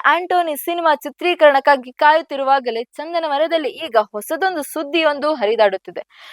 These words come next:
ಅದು ರಕ್ಷಿತ್ ಶೆಟ್ಟಿ ಅಪರೂಪದ ವ್ಯಕ್ತಿಯೊಬ್ಬರ ಜೀವನ ಚರಿತ್ರೆಯ ಸಿನಿಮಾದಲ್ಲಿ ನಟಿಸುತ್ತಿದ್ದಾರೆ ಅನ್ನೋ ಕುತೂಹಲಕಾರಿ ಸುದ್ದಿ.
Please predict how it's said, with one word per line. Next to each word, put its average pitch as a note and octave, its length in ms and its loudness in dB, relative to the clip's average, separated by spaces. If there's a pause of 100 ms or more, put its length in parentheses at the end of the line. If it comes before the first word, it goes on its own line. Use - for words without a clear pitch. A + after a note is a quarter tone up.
(220)
ಅದು G4 300 4
ರಕ್ಷಿತ್ B3 440 0
ಶೆಟ್ಟಿ E4 320 -4
ಅಪರೂಪದ F#4 720 2
ವ್ಯಕ್ತಿಯೊಬ್ಬರ B3+ 840 2
ಜೀವನ F4 420 -6 (140)
ಚರಿತ್ರೆಯ C#4 460 -4
ಸಿನಿಮಾದಲ್ಲಿ C#4+ 720 -2
ನಟಿಸುತ್ತಿದ್ದಾರೆ A3 840 0
ಅನ್ನೋ F#4 340 -2
ಕುತೂಹಲಕಾರಿ F4+ 960 2
ಸುದ್ದಿ. F3+ 260 -14